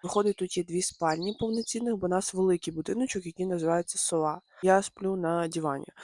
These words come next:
Дуже гарно. Тут дуже гарна кухня, тире вітальня, великий стіл, е, за яким ви бачили, ми вчора грали Uno. І починаємо взагалі <laughs> з того, як ми з Катєю їхали, знаєш, з наших пригод, бо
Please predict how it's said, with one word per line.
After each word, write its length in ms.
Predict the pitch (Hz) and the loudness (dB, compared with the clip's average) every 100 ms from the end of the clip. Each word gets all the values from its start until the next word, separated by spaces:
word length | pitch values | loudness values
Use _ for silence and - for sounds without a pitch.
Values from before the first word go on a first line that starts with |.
| - | -4
Дуже 220 | 180 165 | -2 -2
гарно. 420 | 165 156 165 160 | -2 -2 -2 -6
Тут 160 | - 175 | -4 -2
дуже 220 | 180 170 | 0 0
гарна 680 | 165 165 170 160 160 160 165 | 0 0 0 -2 -2 -4 -6
кухня, 400 | - 185 - 175 | 0 2 2 -2
тире 300 | 160 165 165 | -2 0 0
вітальня, 840 | 160 - 151 160 165 160 160 156 160 | -2 -2 0 2 0 -2 -2 -4 -4
великий 420 | 160 160 165 - | -2 -2 -2 -4
стіл, 580 | 165 - - 165 160 160 - - - - - | -6 -6 -6 -2 -2 -2 -6 -14 -14 -16 -4
е, 80 | 151 | 0
за 100 | 165 | 0
яким 300 | 160 170 165 | 0 0 0
ви 100 | 160 | 2
бачили, 420 | 160 160 - 165 | 4 4 0 -6
ми 80 | 156 | -6
вчора 260 | - 165 | -2 -2
грали 320 | 165 170 160 165 | -2 0 -2 -2
Uno. 480 | 170 175 175 165 165 - - - | -2 0 2 0 -2 -8 -18 -6
І 80 | 180 | -4
починаємо 520 | - 180 190 208 220 | -2 -2 2 2 2
взагалі 560 | 185 180 175 175 190 180 | 0 2 2 2 2 0
<laughs> 380 | - - - - | -4 -12 -12 -2
з 140 | - - | 2 6
того, 300 | 208 196 196 | 6 6 2
як 140 | 190 | -2
ми 100 | 180 | -6
з 60 | - | -4
Катєю 400 | 180 180 185 170 | -2 -2 -2 -2
їхали, 420 | 185 - 214 170 | -2 0 0 0
знаєш, 320 | - 175 - | 0 0 -2
з 80 | 196 | -4
наших 320 | 180 175 190 - | -2 0 -2 -6
пригод, 440 | - 175 175 226 | -8 -4 0 0
бо 280 | 233 180 180 | 2 4 4